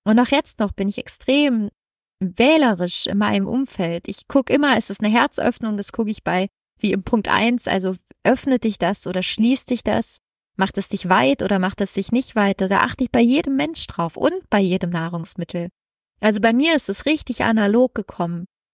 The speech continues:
wie ich werde, wie ich darauf achte, mit wem ich bin. Und wenn Menschen auch oder wenn ich Freunde hab oder irgendwie Bekannte, die sagen, „Ja, ich habe jetzt diese Beziehung und das“, dann sage, frage ich wirklich, frag mal, „Was esst ihr denn?“ Weil es ist so spannend, wie das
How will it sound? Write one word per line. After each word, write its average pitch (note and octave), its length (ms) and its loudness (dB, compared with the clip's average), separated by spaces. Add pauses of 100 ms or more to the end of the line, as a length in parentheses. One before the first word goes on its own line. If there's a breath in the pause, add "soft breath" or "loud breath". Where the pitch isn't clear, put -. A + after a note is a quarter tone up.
(120)
wie A#3 280 0
ich - 200 -4
werde, A3+ 480 2
wie G3+ 100 -2
ich G3+ 100 -6
darauf F#3+ 380 0
achte, G#3 420 -2
mit F#3+ 180 -2
wem A3+ 160 2
ich - 200 -8
bin. B3 360 0
Und F#3 260 -4 (680)
wenn G#3 200 4
Menschen C4 420 4
auch A#3+ 320 4
oder G#3 260 2
wenn G3+ 140 2
ich A3 120 -4
Freunde A#3+ 460 0
hab A3 180 -2
oder G3+ 280 -2
irgendwie A#3 240 0
Bekannte, C4+ 500 -2
die B3 80 0
sagen, A3+ 280 2
„Ja, D#4 260 2 (480)
ich A#3 140 0
habe B3+ 120 4
jetzt - 180 -4
diese C4 200 2
Beziehung A#3+ 560 0
und G#3+ 140 -2
das“, C4 180 -4
dann A3 160 -2
sage, A3+ 260 0
frage D#4+ 260 2
ich - 140 -2
wirklich, D#4 280 -2
frag - 200 -2
mal, B3 140 4
„Was A3 140 0
esst - 380 -4
ihr B3 100 2
denn?“ F3 340 -4 (520)
Weil A#3+ 460 4 (280)
es A#3 160 0
ist - 180 0
so D4 140 4
spannend, C4 720 0
wie A3 140 -2
das A#3 200 0